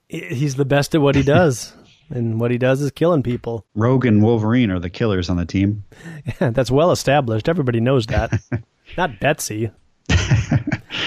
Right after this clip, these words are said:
Speaker 1: So that's it. Uh, if you would like to get a hold of us, you can do so at w w w dot x men podcast dot com, facebook dot com forward slash danger room podcast.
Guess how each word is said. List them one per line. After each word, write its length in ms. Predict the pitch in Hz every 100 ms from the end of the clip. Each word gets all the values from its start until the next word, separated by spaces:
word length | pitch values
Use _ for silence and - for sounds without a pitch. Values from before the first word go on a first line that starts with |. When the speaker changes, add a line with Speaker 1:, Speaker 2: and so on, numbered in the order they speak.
| - - - - _ _ _ _ _
Speaker 1:
So 140 | - 202
that's 180 | 233 285
it. 240 | 247 -
Uh, 260 | 185 180 175
if 180 | 156 160
you 420 | 175 233 240 247
would 220 | 196 175
like 340 | 170 180 202 -
to 280 | - 185 160
get 280 | 139 170
a 100 | 170
hold 280 | 127 151 190
of 120 | 139
us, 280 | 131 160 -
you 120 | 139
can 240 | 127 143 131
do 200 | 143 190
so 360 | - 147 165 -
at 340 | 139 131 131 147
w 220 | 147 143
w 220 | 143 139 139
w 220 | 139 156
dot 220 | 139 131
x 220 | 147 139
men 220 | 143 135 127
podcast 640 | 143 135 139 139 135 -
dot 260 | 139 123 -
com, 340 | 143 165 208
facebook 440 | - 135 123 139 117
dot 220 | 131 120
com 260 | 127 127
forward 280 | 113 139 135
slash 260 | - 131 123
danger 420 | 131 135 139 131
room 280 | 127 123 113
podcast. 760 | 120 151 165 208 233 254 -